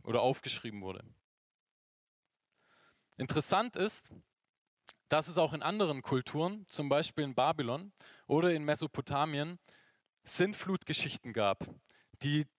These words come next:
der von der Arche Noah ganz überraschend ähnlich sind. Und diese Geschichten sind teilweise noch viel älter als der Text, den wir hier in der Bibel haben. Da gibt's zum Beispiel, ähm,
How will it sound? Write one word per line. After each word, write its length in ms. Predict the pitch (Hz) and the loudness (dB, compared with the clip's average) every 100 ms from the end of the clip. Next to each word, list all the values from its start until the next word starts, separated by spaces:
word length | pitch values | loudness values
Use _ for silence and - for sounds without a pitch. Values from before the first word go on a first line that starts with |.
| - | 0
der 180 | 147 185 | 2 2
von 160 | 170 | 0
der 100 | 135 | 0
Arche 280 | 143 160 143 | 2 0 -2
Noah 380 | 147 180 170 160 - | -2 2 2 0 -2
ganz 400 | 160 180 - - | -4 -2 -4 -6
überraschend 760 | - 143 135 175 - 175 143 | -4 0 2 2 0 -4 -4
ähnlich 280 | 143 151 139 | -4 -4 -6
sind. 340 | - 98 - - _ _ _ _ _ _ _ _ _ _ _ _ _ | -6 -8 -12 -20 _ _ _ _ _ _ _ _ _ _ _ _ _
Und 180 | 131 160 | -2 0
diese 200 | 214 208 | 2 2
Geschichten 580 | 165 220 - 185 220 - _ _ _ _ _ _ _ _ - | 2 0 -2 -8 -8 -10 _ _ _ _ _ _ _ _ -10
sind 280 | - 156 | -4 -2
teilweise 480 | 156 147 156 151 147 | 2 4 4 2 0
noch 140 | 147 - | -4 -4
viel 200 | 170 156 | -2 0
älter 280 | 147 - | 0 2
als 180 | 120 - | 0 0
der 120 | 123 | -4
Text, 360 | - 131 - - | -2 -4 -6 -6
den 120 | 117 | -4
wir 100 | 117 | -2
hier 60 | 117 | -2
in 60 | |
der 60 | 110 | -6
Bibel 320 | 107 113 117 | -8 -8 -8
haben. 260 | 95 95 - _ _ _ - _ | -8 -12 -20 _ _ _ -20 _
Da 100 | 120 | 0
gibt's 180 | 160 - | 0 0
zum 100 | 175 | 2
Beispiel, 480 | 156 156 - 156 143 - _ _ _ | 2 2 -2 -2 -2 -10 _ _ _
ähm, 440 | 123 131 131 131 | 0 0 0 -6